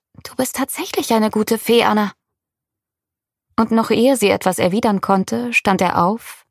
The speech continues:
lief davon und rief ihr über die Schulter nach: „Bis bald, mir Vater!“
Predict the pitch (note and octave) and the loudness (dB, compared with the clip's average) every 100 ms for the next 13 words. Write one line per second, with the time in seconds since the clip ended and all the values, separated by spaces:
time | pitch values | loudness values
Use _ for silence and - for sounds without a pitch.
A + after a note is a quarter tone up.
0 | _ G3 F#3+ F3 E3+ F3+ F3+ G#3+ - - | _ -2 0 0 0 2 2 0 -4 -16
1 | - _ A#3+ A3+ B3 C#4+ B3 G#3 G3 F#3+ | -20 _ 0 0 0 2 2 2 2 0
2 | - A3+ G#3+ F#3+ F#3+ F#3+ - - _ _ | 0 0 2 2 2 2 -2 -10 _ _
3 | _ _ _ _ _ _ _ _ F4 - | _ _ _ _ _ _ _ _ -2 2
4 | F#4 F4+ F4+ C#4 B3+ C4+ C4 B3 B3 | 6 6 6 4 4 4 2 2 0